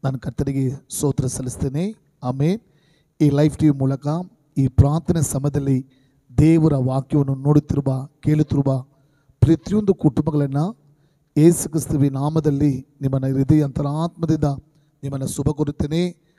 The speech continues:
ಕರ್ತನಾದ ದೇವರು ನಿಮ್ಮನ್ನು, ನಿಮ್ಮ ಕುಟುಂಬಗಳನ್ನು, ನಿಮ್ಮ ಕಾರ್ಯಗಳನ್ನು ಈ ತಿಂಗಳು ದೇವರು ಕೊಟ್ಟಂಥ ವಾಗ್ದಾನ ಪ್ರಕಾರ ನಿಮ್ಮನ್ನು ಆಶೀರ್ವದಿಸಲಿ. ಆಮೆನ್. ಹಲ್ಲೆಲೂಯಾ.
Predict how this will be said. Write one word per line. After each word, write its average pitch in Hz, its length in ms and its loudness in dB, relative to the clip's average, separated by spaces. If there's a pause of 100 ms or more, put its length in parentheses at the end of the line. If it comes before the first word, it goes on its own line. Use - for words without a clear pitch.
(140)
ಕರ್ತನಾದ 139 420 -2 (120)
ದೇವರು 147 280 6 (480)
ನಿಮ್ಮನ್ನು, 151 440 4 (260)
ನಿಮ್ಮ 143 140 2 (120)
ಕುಟುಂಬಗಳನ್ನು, 165 680 0 (640)
ನಿಮ್ಮ 156 160 2 (160)
ಕಾರ್ಯಗಳನ್ನು 180 580 0 (560)
ಈ 151 80 2 (140)
ತಿಂಗಳು 165 340 4
ದೇವರು 156 300 4
ಕೊಟ್ಟಂಥ 139 280 0 (120)
ವಾಗ್ದಾನ 156 460 0
ಪ್ರಕಾರ 143 280 -2 (520)
ನಿಮ್ಮನ್ನು 135 280 -4 (140)
ಆಶೀರ್ವದಿಸಲಿ. 143 680 -2 (500)
ಆಮೆನ್. 143 400 0 (280)
ಹಲ್ಲೆಲೂಯಾ. 147 560 2